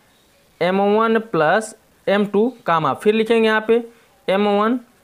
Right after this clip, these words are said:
वाई टू प्लस एम टू वाई वन upon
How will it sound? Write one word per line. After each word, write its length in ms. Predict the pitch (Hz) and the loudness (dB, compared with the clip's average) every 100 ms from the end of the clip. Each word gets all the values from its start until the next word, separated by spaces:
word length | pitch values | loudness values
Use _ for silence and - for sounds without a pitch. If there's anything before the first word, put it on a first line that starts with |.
| _ _ | _ _
वाई 340 | 139 139 170 220 | -6 -2 0 0
टू 240 | 220 220 240 - _ _ _ _ - | 0 0 -2 -6 _ _ _ _ -4
प्लस 300 | 170 170 - 185 | 0 -2 -2 -2
एम 180 | 196 208 | -2 -2
टू 300 | 214 220 233 - _ _ _ | 0 0 -2 -12 _ _ _
वाई 440 | 135 127 135 180 226 | -10 -6 -2 0 2
वन 260 | 180 190 214 _ _ - | 0 -2 -6 _ _ -8
upon 400 | 160 180 185 | -4 -2 -2